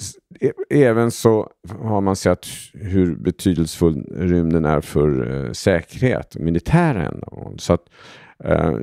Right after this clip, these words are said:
i Sverige har man ju då tillsatt en rymdchef inom militären för två år sedan.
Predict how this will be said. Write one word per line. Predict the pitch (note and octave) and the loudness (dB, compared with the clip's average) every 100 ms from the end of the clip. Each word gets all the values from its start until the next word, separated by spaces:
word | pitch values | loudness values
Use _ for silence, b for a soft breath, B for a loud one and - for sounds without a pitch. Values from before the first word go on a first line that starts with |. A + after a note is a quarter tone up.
| - C#2+ E2+ | -10 -16 -12
i | D#2 | -8
Sverige | - - F#2+ G2 A2 | -8 0 2 4 2
har | A#2+ | 0
man | A#2 G#2 G2+ | 0 0 0
ju | |
då | F#2+ F2+ | 2 0
tillsatt | - E2 - - | -2 -2 -2 0
en | D#2+ E2 | 0 2
rymdchef | F2 D#2+ C#2+ C#2+ A#1+ C2 G#2 B2 B2+ G#2 | 2 0 0 -2 -2 0 0 0 -2 -2
inom | G2 F#2+ | 0 0
militären | F2+ F2 D#2+ D#2+ F2 B2 B2+ | 0 0 0 0 2 0 0
för | - B2 | -2 -4
två | - A#2+ A#2+ | 0 0 0
år | |
sedan. | - A2+ A2 | -2 -2 -2